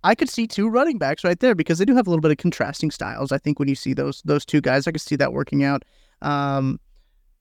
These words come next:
I, I don't think they're done in the portal though. Just, it's just, it's so interesting now that you, the way that you watch. I mean, Missouri did have, uh,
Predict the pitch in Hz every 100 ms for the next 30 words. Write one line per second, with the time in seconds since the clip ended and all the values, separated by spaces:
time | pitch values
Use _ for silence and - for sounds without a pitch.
0 | _ _ _ _ 151 165 147 156 180 185
1 | 190 175 143 139 165 196 165 147 170 208
2 | 190 156 165 170 143 131 - 180 - 196
3 | - - 170 - 214 226 180 208 214 202
4 | - 175 160 156 156 151 147 151 151 160
5 | 156 151 143 143 156 165 151 151 143 -
6 | _ _ _ - 165 156 165 160 151 151
7 | 151 143 147 139 143